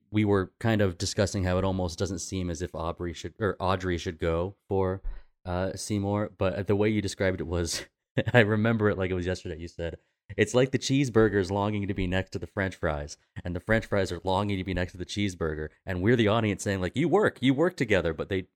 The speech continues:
don't get it. Here, these two people are just attracted to each other, and they make it work, and it, it, it lasts the entire thing.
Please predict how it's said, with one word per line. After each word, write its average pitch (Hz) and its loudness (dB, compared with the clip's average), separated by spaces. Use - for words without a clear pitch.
don't 98 -2
get 123 2
it. 95 0
Here, 143 4
these 107 0
two 113 0
people 104 -2
are 110 2
just - -8
attracted 110 -2
to 147 -2
each 147 -2
other, 170 2
and 170 -2
they 175 0
make 175 -2
it 180 0
work, 190 -8
and 110 0
it, 113 -2
it, 113 -2
it 110 -4
lasts 120 2
the 110 0
entire 123 0
thing. 139 -2